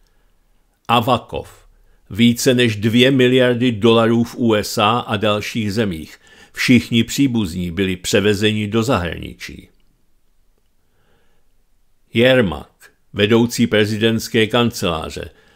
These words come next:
Na zahraničních účtech je zhruba jedna miliarda dolarů, rodina je ve Velké Británii. Tymošenko. Pracuje ve vedení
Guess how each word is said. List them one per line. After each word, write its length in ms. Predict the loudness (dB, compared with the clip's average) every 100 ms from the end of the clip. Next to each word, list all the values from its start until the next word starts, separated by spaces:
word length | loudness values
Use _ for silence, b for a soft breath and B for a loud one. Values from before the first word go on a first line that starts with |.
| b
Na 160 | 0 2
zahraničních 1000 | 4 4 4 2 2 0 -2 -4 -4 -2
účtech 560 | -2 -2 -2 -2 0 0
je 140 | -2
zhruba 420 | 0 -2 0 0
jedna 420 | 2 0 0 -2
miliarda 560 | 0 0 0 0 0 -2
dolarů, 680 | 0 2 2 0 -2 -6 -10 b b b
rodina 520 | 0 0 2 0 2
je 140 | 0 0
ve 160 | -4
Velké 520 | -2 -4 -4 0 0
Británii. 720 | 0 -4 -4 -8 -8 -10 -14 -18 _ _ _ _ _ _ _ _ _ _ _ _ _ _ _ _ _ _ _ _
Tymošenko. 960 | 4 6 6 2 -2 -6 -8 -14 -16 -18 _ _ _ _ _
Pracuje 600 | 0 2 0 -2 2 2
ve 140 | 4 2
vedení 500 | 2 2 0 0